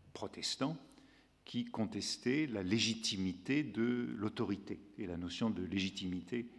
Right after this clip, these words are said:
est donc très vite imposée. Je voudrais citer ici, euh, Montaigne,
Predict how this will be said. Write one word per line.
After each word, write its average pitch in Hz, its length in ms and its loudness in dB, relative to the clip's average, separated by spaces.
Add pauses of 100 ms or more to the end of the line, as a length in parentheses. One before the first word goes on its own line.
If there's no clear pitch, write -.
(160)
est 104 80 -6
donc 104 260 -6
très 101 220 -2
vite 101 380 -8 (500)
imposée. 101 500 -8 (920)
Je - 60 -14
voudrais 131 200 2
citer 131 360 0
ici, 107 720 0
euh, 90 80 -2 (180)
Montaigne, 120 540 4